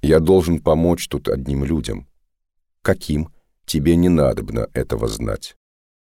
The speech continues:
Ты придешь ко мне в пору перед покровом последних дождей". Саош задумался и немного помолчал.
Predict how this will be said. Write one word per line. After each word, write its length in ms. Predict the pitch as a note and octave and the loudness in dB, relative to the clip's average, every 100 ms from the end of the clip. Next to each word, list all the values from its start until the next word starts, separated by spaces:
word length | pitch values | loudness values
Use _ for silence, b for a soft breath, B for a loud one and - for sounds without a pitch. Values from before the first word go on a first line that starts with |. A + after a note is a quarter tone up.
| _ _ - | _ _ 4
Ты 220 | C3+ D#3 | 4 6
придешь 520 | D3+ B2 A2+ C#3 B2+ | 4 6 8 6 4
ко 200 | - C3 | 2 4
мне 320 | B2 B2 B2 | 6 6 4
в 120 | - - | 0 0
пору 400 | E2+ G2 G2+ G2+ | 4 6 4 0
перед 360 | F2+ E2 F2+ | 2 2 2
покровом 680 | - F2 - C2+ A#1 G#1 G1+ | -2 -2 0 0 0 -2 -6
последних 680 | - A#1+ - E2+ D2+ D#2+ C#2 | -4 -4 0 0 0 -4 -2
дождей". 720 | C2+ A#1 G#1 B1 A1 A1+ _ _ _ _ _ _ _ _ | -4 -4 -6 -6 -6 -10 _ _ _ _ _ _ _ _
Саош 440 | - F2 E2+ F2+ D2 | -2 4 6 6 4
задумался 580 | D#2 E2 A2+ A#2 - | 2 2 2 0 0
и 40 | F2 | 0
немного 300 | D2 D#2+ C#2+ | 0 -2 -4
помолчал. 560 | - D#2 - - A#1 | -4 -4 -6 -8 -8